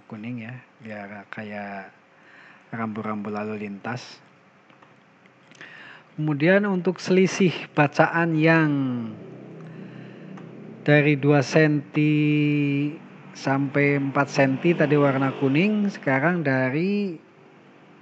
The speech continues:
lima senti, misalkan lima senti sampai dengan sembilan senti.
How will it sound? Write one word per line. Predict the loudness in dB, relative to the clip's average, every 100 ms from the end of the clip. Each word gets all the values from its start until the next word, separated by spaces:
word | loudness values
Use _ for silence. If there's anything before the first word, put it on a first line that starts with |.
| -20 -20 -20 -20 -20 -20 -20 -20 -20 -20 -20 -20 -20 _ _ _ _ _ _ _ _ -20 -20 -20 -20 -20 _ -20 -20 -20 _ -10 0
lima | 0 2 0 0
senti, | 0 0 -2 -2 -4 -6 -12 -12
misalkan | -10 -10 -12 -8 -6 -4
lima | -6 -8 -10
senti | -12 -12 -12 -12 -10 -10 -12 -20 _ _ _ _ -20 -20 -20 -20
sampai | -6 -2 -2 -2 -2 -2
dengan | -4 -2 0 0 -2 -2 -4 -4 -4
sembilan | -4 -2 0 2
senti. | 2 2 2 0 0 -2